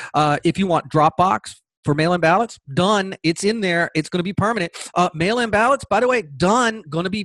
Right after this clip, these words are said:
permanent. Uh, uh, look at, uh, uh, registration, automatic registration,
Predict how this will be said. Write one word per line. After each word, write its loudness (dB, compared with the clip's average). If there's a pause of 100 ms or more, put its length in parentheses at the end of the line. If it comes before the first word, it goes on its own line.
permanent. -2 (800)
Uh, 4 (140)
uh, 2
look 0
at, -4
uh, 0
uh, 0
registration, -2
automatic 2
registration, -4